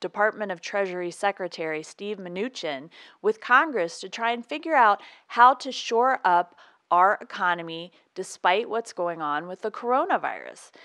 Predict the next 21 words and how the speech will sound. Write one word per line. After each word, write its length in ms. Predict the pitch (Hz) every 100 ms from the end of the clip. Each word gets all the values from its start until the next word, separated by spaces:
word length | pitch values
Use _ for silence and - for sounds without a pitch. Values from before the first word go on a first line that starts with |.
| - -
Now, 160 | 202 196
President 640 | - 269 311 370 370 -
Trump 480 | - - 196 160 - -
supports 720 | - 208 196 226 226 226 -
suspending 640 | 226 - - 185 180 180 175
the 140 | 185
payroll 600 | 180 - 190 165 123 113
tax. 520 | - 98 - - - - - _
He 220 | - 240 -
also, 480 | 202 240 240 262 254
it's 220 | 208 196 -
been 240 | 190 180
said, 400 | - 170 160 170
supports 540 | - 190 - 214 208
completely 680 | - 208 - 262 277 254 262 -
eliminating 680 | 202 214 226 185 151 135 135
it, 160 | 131 -
which 280 | 214 214 220
would 100 | 208
be 140 |
an 100 | 233